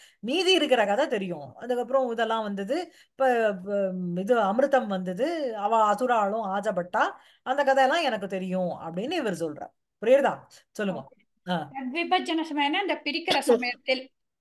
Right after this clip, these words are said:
Speaker 1: ஆ? புரியல.
Speaker 2: தத் விபஜன சமயம், அந்த பிரிக்கிற, அமிர்தத்தை
Speaker 1: ஆமா.
Speaker 2: பிரிக்கிற சமயத்துல
Speaker 1: தஸ்யாக சுதாயாக விபஜன சமயே, அந்த அமிர்தமானது பிரிக்கின்ற தருணத்தில். சரியா?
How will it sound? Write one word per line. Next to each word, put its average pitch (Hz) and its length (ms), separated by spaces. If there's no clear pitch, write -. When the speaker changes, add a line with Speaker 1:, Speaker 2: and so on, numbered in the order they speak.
Speaker 1:
ஆ? 320 340
புரியல. 214 460
Speaker 2:
தத் 262 240
விபஜன 277 500
சமயம், 269 420
அந்த 294 160
பிரிக்கிற, 285 600
அமிர்தத்தை 285 300
Speaker 1:
ஆமா. 247 260
Speaker 2:
பிரிக்கிற 285 220
சமயத்துல 233 80
Speaker 1:
தஸ்யாக 302 720
சுதாயாக 277 880
விபஜன 220 380
சமயே, 170 440
அந்த 277 640
அமிர்தமானது 277 920
பிரிக்கின்ற 302 840
தருணத்தில். 247 760
சரியா? - 580